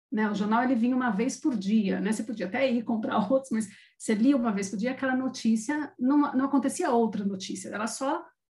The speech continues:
na, no dia seguinte, ou no plantão lá do, da, da Globo, né? Que aparecia ali, mas hoje a notícia, ela é instantânea, cada segundo. Então,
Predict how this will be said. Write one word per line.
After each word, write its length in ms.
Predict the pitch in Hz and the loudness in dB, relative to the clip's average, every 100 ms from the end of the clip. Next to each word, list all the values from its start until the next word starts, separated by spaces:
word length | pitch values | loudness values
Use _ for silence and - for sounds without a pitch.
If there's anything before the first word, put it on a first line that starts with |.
| _ | _
na, 180 | 302 - | -10 2
no 140 | 285 | 4
dia 140 | 254 233 | 4 2
seguinte, 560 | 277 262 262 277 226 | 4 6 8 8 6
ou 60 | 240 | 4
no 140 | 233 | 4
plantão 540 | - 269 220 208 233 247 | 4 4 4 2 0 0
lá 220 | 220 226 | 0 0
do, 260 | 226 240 220 - _ - | 0 -2 -4 -12 _ -6
da, 260 | 226 220 | -2 0
da 160 | 190 220 | 2 2
Globo, 420 | 190 247 240 185 | 4 4 4 0
né? 280 | 190 240 247 | -2 0 0
Que 80 | 240 | -2
aparecia 560 | 226 208 220 - 226 | -2 -2 -2 -2 -4
ali, 100 | 214 | -4
mas 200 | 208 202 - _ _ - | -6 -6 -12 _ _ -10
hoje 680 | - 247 349 294 202 208 185 - | -2 2 2 2 2 -2 -2 -2
a 100 | 240 | 0
notícia, 400 | 247 226 285 349 | 0 -2 -2 -2
ela 240 | 370 370 | -2 -2
é 180 | 269 370 494 | -2 -2 -2
instantânea, 540 | 381 - 523 - 285 240 | -4 -4 -6 -2 0 0
cada 220 | 277 302 | -2 -4
segundo. 520 | 302 427 - 262 240 | -4 -8 -2 0 0
Então, 220 | 214 311 | 0 -4